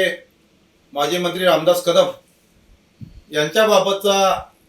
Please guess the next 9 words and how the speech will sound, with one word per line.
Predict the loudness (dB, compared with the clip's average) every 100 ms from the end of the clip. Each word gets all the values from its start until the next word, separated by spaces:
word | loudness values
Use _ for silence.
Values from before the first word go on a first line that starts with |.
| _ _ _ _ _ _ _ _ _ _ -4
त्यांच्या | 0 2
संस्थेचे | 0 0 -2 -2 0 0
जे | 0
प्रकरण | 0 0 0 0
या | 0
ठिकाणी | 0 -2 -4 -2
काढून | 0 0 -2 -10 _ _ _ _ _ _ _ _ _ _ _ -4
त्यांच्यावरती | -4 0 0 2 2 0 -2
जे, | 0 0 0